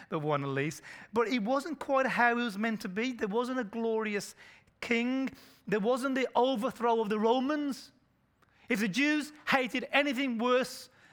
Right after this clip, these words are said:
than paying taxes, they hated the Romans to whom they paid them to. Seriously.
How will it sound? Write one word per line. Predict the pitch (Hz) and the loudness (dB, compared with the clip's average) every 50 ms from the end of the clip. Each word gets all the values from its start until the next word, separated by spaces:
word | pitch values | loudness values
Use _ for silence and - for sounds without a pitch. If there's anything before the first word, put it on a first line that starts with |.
| - | -2
than | - 226 226 226 220 214 190 - - - - | 0 2 4 4 2 0 -2 -6 -10 -10 0
paying | - 247 233 233 233 220 | 2 2 2 2 0 -2
taxes, | - - - 269 269 - - - 202 208 226 - - - - - | -4 0 0 0 0 0 -4 -6 -4 -4 -4 -6 -12 -20 -10 2
they | - 220 208 | 2 2 2
hated | 151 156 254 302 302 294 220 277 233 | 4 4 4 4 4 2 0 -2 0
the | 214 233 | 0 0
Romans | 220 214 277 311 311 262 208 220 208 - | 2 4 4 4 4 4 2 -2 -2 -4
to | 262 214 | -6 -4
whom | 175 285 302 285 254 | -2 0 0 0 2
they | 247 247 247 | 2 0 0
paid | 247 - - 359 359 359 359 | 0 0 2 4 4 4 2
them | 339 269 262 | 0 -2 -2
to. | - - 466 480 453 403 277 156 143 - _ _ _ _ _ _ _ _ _ _ _ _ _ _ _ _ _ _ _ _ _ _ _ _ _ _ _ _ _ _ _ _ _ _ _ _ _ _ | -2 0 0 0 0 0 -4 -10 -14 -20 _ _ _ _ _ _ _ _ _ _ _ _ _ _ _ _ _ _ _ _ _ _ _ _ _ _ _ _ _ _ _ _ _ _ _ _ _ _
Seriously. | - - 285 311 359 403 440 466 - - - 165 | -14 -8 -6 -4 -2 -2 -4 -4 -8 -12 -18 -20